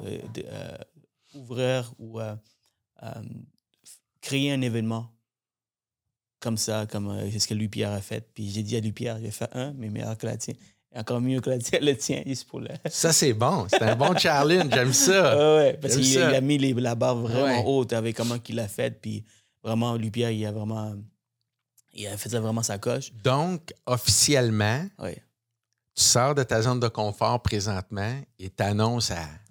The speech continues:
Speaker 2: aux gens que tu vas faire une conférence.
Speaker 1: Une
Speaker 2: J'aime ça.
Speaker 1: conférence dont tu vas participer.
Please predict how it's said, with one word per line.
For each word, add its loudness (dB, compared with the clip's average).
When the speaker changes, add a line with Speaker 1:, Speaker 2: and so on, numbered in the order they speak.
Speaker 2:
aux -6
gens 2
que -4
tu 2
vas 4
faire 0
une -10
conférence. -2
Speaker 1:
Une -10
Speaker 2:
J'aime 2
ça. 2
Speaker 1:
conférence 0
dont 0
tu -6
vas 0
participer. -4